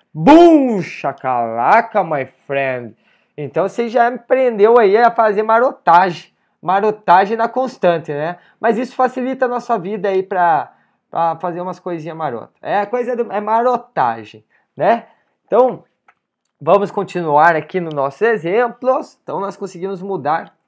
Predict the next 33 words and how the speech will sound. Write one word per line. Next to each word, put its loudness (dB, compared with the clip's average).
tá? -2
Era -2
o -4
Caio -2
aqui -12
no -10
exemplo, -14
não -20
tem -14
problema, -12
Caio. -12
Uhul! 0
Ó, 2
outra 2
aqui, -6
veja 2
comigo, 0
ó, -2
a -6
função. -4
Eu -10
vou -10
co-, -6
eu -6
vou -2
comentar -8
todo -10
esse -14
código -6
aqui, -8
ó. -2
Agora -2
veja, -6